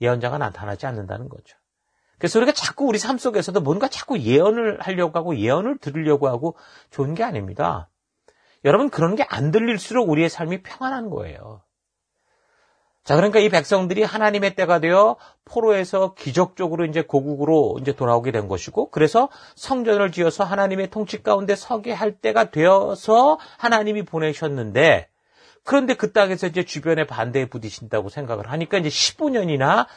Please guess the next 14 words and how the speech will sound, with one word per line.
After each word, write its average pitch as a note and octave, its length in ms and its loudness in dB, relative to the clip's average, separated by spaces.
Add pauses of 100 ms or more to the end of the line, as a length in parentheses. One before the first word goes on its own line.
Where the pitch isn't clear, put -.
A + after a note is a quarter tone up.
(240)
하나님의 F3 480 0
뜻이 B2+ 200 -8
아닌 G#2+ 200 -4
것 C#3 140 -2
같다, - 260 -8
하나님의 F3+ 420 -2
때가 A3 320 0
아닌 C3 160 -4
것 D3 140 -4
같다, D3 320 2 (180)
그런 G3+ 240 0
핑계와 B3+ 440 2
변명을 B2+ 720 -4
늘어놓으면서 A2 800 -4